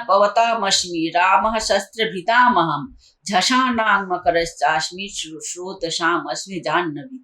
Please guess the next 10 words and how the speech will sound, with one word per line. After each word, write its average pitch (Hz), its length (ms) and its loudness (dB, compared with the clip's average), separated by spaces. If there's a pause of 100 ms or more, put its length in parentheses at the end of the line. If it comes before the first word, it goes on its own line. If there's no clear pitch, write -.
(420)
একত্রিশ 190 420 -6
নম্বর 180 160 -6
শ্লোকে 170 280 -6
ভগবান 156 480 -4
বলছেন, 165 480 -8 (540)
"বেগবান 208 720 4
দিগের 185 380 -2
মধ্যে 175 240 -6
আমি 170 260 0
বায়ু, 175 460 0